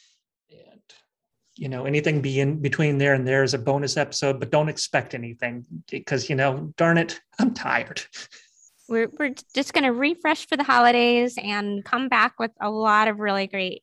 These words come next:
Speaker 2: author interviews. We're really excited.
Speaker 1: We
Speaker 2: Our
Speaker 1: are.
Speaker 2: twenty twenty-two lineup is pretty sweet.
Speaker 1: It is nonstop fun.
Speaker 2: Nonstop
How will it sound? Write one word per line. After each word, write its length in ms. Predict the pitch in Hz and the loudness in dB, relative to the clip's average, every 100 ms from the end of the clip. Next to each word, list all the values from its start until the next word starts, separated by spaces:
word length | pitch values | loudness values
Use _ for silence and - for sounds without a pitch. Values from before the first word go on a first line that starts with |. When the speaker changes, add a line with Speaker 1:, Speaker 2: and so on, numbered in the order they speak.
| - | -2
Speaker 2:
author 240 | 175 185 185 | -2 -2 -8
interviews. 500 | - 180 170 180 190 | -8 -10 -8 -8 -6
We're 140 | 190 | -2
really 220 | 190 170 | -2 -2
excited. 600 | 160 - 190 180 180 190 190 - - | -4 -4 -4 -2 -2 -2 -6 -12 -4
Speaker 1:
We 200 | 156 156 | -2 2
Speaker 2:
Our 100 | 135 | 4
Speaker 1:
are. 260 | 180 185 - _ _ _ _ _ | 4 2 -2 _ _ _ _ _
Speaker 2:
twenty 400 | - 269 269 254 | -6 0 2 2
twenty-two 720 | 220 - 277 247 233 - 233 226 | 0 -2 2 2 2 0 0 2
lineup 440 | 214 202 190 180 - | 2 2 2 -2 -4
is 160 | 190 | -8
pretty 220 | - 190 | -6 -6
sweet. 420 | - - - - - _ _ _ | -6 -6 -6 -6 -10 _ _ _
Speaker 1:
It 180 | 143 147 | -4 0
is 440 | 147 165 131 - 160 | 0 0 0 -4 -8
nonstop 1080 | 156 135 135 143 151 156 - - 147 147 | -8 -4 2 4 6 4 4 2 0 0
fun. 560 | - - 147 127 117 113 - _ _ _ - | -10 -2 2 2 0 -6 -16 _ _ _ -4
Speaker 2:
Nonstop 640 | 233 277 285 262 - 269 | 0 4 2 2 2 2